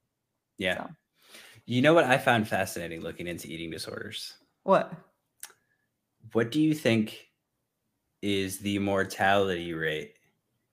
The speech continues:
Speaker 1: for people with eating disorders?
Speaker 2: I think it's pretty high.
Speaker 1: As far as, like, and what I mean by that is they die from the eating disorder.
Speaker 2: Yeah. Um, I mean, I mean, it's like, I, I think it's, like, fair-, it's, like, fairly high,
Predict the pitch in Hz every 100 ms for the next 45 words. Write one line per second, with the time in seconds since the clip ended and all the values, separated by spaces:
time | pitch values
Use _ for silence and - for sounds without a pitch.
0 | _ _ _ _ - 95 101 98 92 92
1 | 85 85 78 - - - - - - _
2 | _ _ _ - 196 240 277 - 185 165
3 | 160 - - 180 - _ _ _ _ _
4 | _ - 98 - 110 107 101 104 95 87
5 | 101 104 98 101 104 101 95 95 82 -
6 | 85 90 87 92 90 87 - 87 82 76
7 | 80 80 76 - - - - _ - 175
8 | 190 - 185 - - - - 202 185 170
9 | 165 - 214 220 202 180 170 - _ _
10 | _ _ _ _ - 220 226 233 - 214
11 | 226 226 247 240 208 180 190 170 - -
12 | 214 196 180 180 180 - 185 185 180 143
13 | 156 160 - - 190